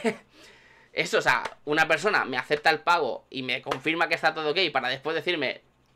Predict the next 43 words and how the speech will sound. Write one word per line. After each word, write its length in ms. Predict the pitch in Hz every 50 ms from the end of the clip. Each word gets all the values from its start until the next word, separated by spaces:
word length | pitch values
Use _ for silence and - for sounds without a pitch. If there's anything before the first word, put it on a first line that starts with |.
| _ -
a 180 | - 139 135
tomar 240 | 127 135 143 156 160
por 120 | 165 165
saco 480 | 160 - 202 202 170 135 123 110 - - - - - _ _ _ _ -
y 160 | 165 165 147
que 420 | 139 - 147 139 135 131 127 131 127
n-, 640 | 131 135 139 139 143 147 143 143 143 139 139 139 151
no 160 | 160 170 175
haga 140 | 180 180 175
nada". 560 | 175 185 208 208 214 190 202 208 226 - - - - - - -
Y 80 | - 139
claro, 280 | 139 156 180 156 120 -
es 80 | - 135
lo 120 | 139 147
que 80 | 156 151
he 40 | 143
dicho 220 | 143 139 - 139
antes, 300 | 196 254 226 123 113 -
o 60 | -
sea, 140 | - 120 - -
un 120 | - 143
mail 140 | 151 160 165
de 100 | 160 160
TripAdvisor 640 | 160 160 156 - 147 131 135 160 180 175 147 123
de 80 | 120 120
un 180 | 123 135 131 -
unknown 540 | - 160 156 151 156 156 156 165 165 160 - -
owner, 480 | - 165 190 196 185 170 165 208 240 - - -
cuando 180 | - 131 135 131
te 60 | 131
envían 320 | 127 135 156 175 170 135 135
setecientos, 560 | - 139 123 127 135 147 151 156 156 143 - - - 135 - -
eh, 420 | 151 147 147 143 143 143 139 127
correos 520 | - - 151 - 147 170 175 156 143 139 135
de 180 | 143 135 127 - - - -
"alquila 400 | - 131 131 - 147 180 220 226
tu 140 | - 185
coche", 480 | - - 135 139 139 135 - 127 120 - - - - -
eh, 220 | - 131 135 131
más 260 | 139 147 156 - -
escapadas, 720 | 208 202 - 214 196 - - 127 131 139 139 123 123 139 - -
hoteles, 640 | 143 135 135 - 143 151 147 143 131 123 127 - _
tal, 260 | - 147 147 135 196